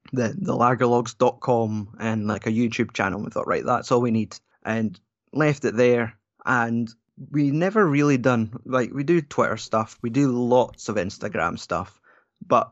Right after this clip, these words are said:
YouTube was always kind of just something, was like, "Okay, we've got it, we've got a channel, it's there, we'll do something with it between seasons," because we would do the podcast sporadically. We'd do, like, two months of podcasting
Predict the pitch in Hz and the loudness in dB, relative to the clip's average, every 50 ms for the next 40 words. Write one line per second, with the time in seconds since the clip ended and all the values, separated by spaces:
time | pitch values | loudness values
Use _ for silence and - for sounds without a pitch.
0 | _ _ 143 147 175 160 - - 143 120 123 123 113 127 123 120 117 117 113 - | _ _ -2 0 0 0 2 0 0 0 0 2 4 4 4 4 2 0 -4 -4
1 | - 120 113 113 113 110 113 107 104 101 - - - 127 117 - - - 127 131 | -4 -2 0 0 0 0 -2 -4 -6 -8 -12 -10 -8 -8 -8 -4 -2 -2 -2 -2
2 | 131 - 123 113 107 101 104 107 113 95 95 90 104 127 131 - - 120 104 107 | -2 -2 -2 -2 -2 -4 -6 -8 -8 -6 -2 2 2 2 2 0 -2 -4 -6 -6
3 | 104 101 - 135 131 - - 113 - - _ _ _ - 120 110 120 131 - - | -8 -6 -4 -2 -2 -2 -4 -8 -12 -14 _ _ _ -14 -14 -8 -6 -6 -4 -4
4 | 113 - - 127 117 110 107 110 104 107 - _ _ _ - 95 - - - 123 | -6 -4 -2 0 0 0 0 -2 -4 -8 -12 _ _ _ -12 -12 -10 -4 0 2
5 | 123 120 110 104 104 - _ - _ _ _ - 120 117 113 135 135 127 - 131 | 4 4 4 2 -2 -6 _ -20 _ _ _ -6 -6 -2 0 0 0 2 2 0
6 | 131 127 - 120 113 113 113 113 110 107 - - _ _ 127 113 - - 147 139 | 0 0 0 0 0 0 0 0 -2 -2 -4 -4 _ _ -6 -6 -2 2 2 4
7 | 131 131 117 - - 156 160 147 127 120 104 98 90 - - - 120 117 - 120 | 4 4 2 2 0 0 0 0 0 0 -2 -2 -4 -4 -2 -2 -2 2 2 2
8 | 110 107 - - 127 123 127 123 120 139 131 120 117 - 123 113 - - 117 113 | 2 2 0 2 2 4 4 6 6 4 4 4 2 2 0 0 2 2 0 0
9 | 110 - - - - - 127 127 127 120 117 - 117 107 104 107 104 104 _ _ | 0 -2 -8 -8 -2 0 2 2 2 0 -2 -6 -6 -6 -6 -6 -8 -10 _ _
10 | _ _ _ _ _ _ _ _ _ - 131 131 127 120 117 - - - _ - | _ _ _ _ _ _ _ _ _ -6 -4 -2 -2 -2 -2 -4 -6 -12 _ -6
11 | - 147 131 127 127 123 - 127 113 - 131 113 - - 120 113 110 - - - | -2 0 2 2 0 0 -2 -4 -2 -2 -2 -2 0 0 0 0 0 -2 -6 -10
12 | 101 98 | -10 -10